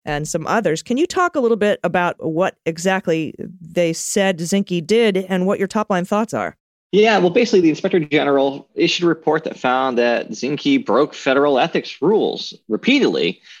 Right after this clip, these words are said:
Speaker 2: and participated in this real estate scheme, really, that benefited him, his family,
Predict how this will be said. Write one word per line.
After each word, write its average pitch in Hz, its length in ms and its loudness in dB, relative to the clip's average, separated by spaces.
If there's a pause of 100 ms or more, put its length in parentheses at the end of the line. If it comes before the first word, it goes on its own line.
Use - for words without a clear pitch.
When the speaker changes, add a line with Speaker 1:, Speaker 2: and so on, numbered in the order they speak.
Speaker 2:
and 117 280 0 (340)
participated 170 640 0
in 131 80 2
this 123 280 0
real 151 380 2
estate 147 640 0
scheme, 196 600 0
really, 104 520 0 (360)
that 117 460 2 (140)
benefited 135 600 0
him, 131 320 -2
his 120 220 -4
family, 120 640 0